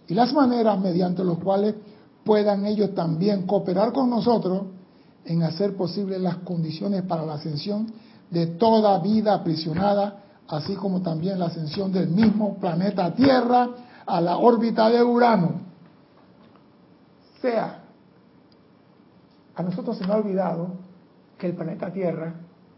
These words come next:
está compuesta de elementos y que él solamente puede ascender si nosotros primero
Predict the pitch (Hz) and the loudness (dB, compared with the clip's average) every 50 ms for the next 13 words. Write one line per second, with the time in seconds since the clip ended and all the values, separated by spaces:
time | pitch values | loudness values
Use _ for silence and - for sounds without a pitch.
0 | _ _ _ _ _ _ _ _ _ - 156 156 - 165 165 185 165 151 - 170 | _ _ _ _ _ _ _ _ _ -12 -10 -8 -8 -10 -8 -8 -10 -8 -8 -8
1 | 170 165 170 - 185 185 - - - - _ _ _ - - - - - - - | -8 -8 -8 -10 -14 -14 -16 -20 -20 -20 _ _ _ -20 -20 -20 -20 -20 -20 -20
2 | - - - _ - 151 139 147 147 147 143 151 190 247 - - - 143 - - | -20 -20 -20 _ -12 -8 -6 -4 -4 -4 -4 -6 -6 -8 -10 -12 -16 -20 -20 -20
3 | - - _ _ _ _ - - - - - _ _ _ _ _ _ _ _ _ | -20 -20 _ _ _ _ -20 -20 -20 -20 -20 _ _ _ _ _ _ _ _ _
4 | _ _ _ _ _ _ _ _ _ - - - - - 180 - - 208 208 208 | _ _ _ _ _ _ _ _ _ -8 -8 -8 -6 -8 -8 -8 -6 -6 -6 -6
5 | 185 - - 202 185 165 175 185 180 165 165 - 160 160 156 - - - - _ | -6 -6 -4 -2 -2 -2 -4 -4 -6 -6 -6 -8 -8 -10 -10 -14 -18 -20 -20 _
6 | _ _ _ - 226 233 196 175 160 - - 156 143 143 151 151 160 190 - - | _ _ _ -2 -2 0 0 -2 -6 -10 -10 -10 -8 -8 -8 -8 -8 -10 -14 -18
7 | - - - _ - _ _ _ _ - 190 175 165 165 160 - 175 170 170 170 | -20 -20 -20 _ -20 _ _ _ _ -6 -4 -4 -2 -4 -4 -4 -6 -6 -4 -6
8 | 165 170 180 170 - - - - - - _ _ _ - - 160 151 156 175 175 | -6 -6 -8 -10 -14 -18 -20 -20 -20 -20 _ _ _ -10 -6 -6 -4 -4 -4 -4
9 | - 196 208 - | -6 -6 -8 -10